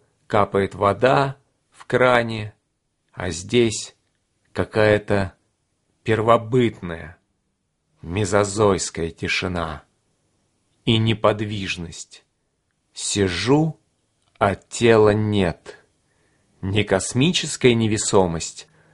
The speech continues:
а просто высвободившийся из тела дух,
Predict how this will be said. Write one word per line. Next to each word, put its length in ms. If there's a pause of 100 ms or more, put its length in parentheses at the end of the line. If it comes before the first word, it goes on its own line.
(200)
а 140
просто 800 (420)
высвободившийся 1500
из 200
тела 360
дух, 680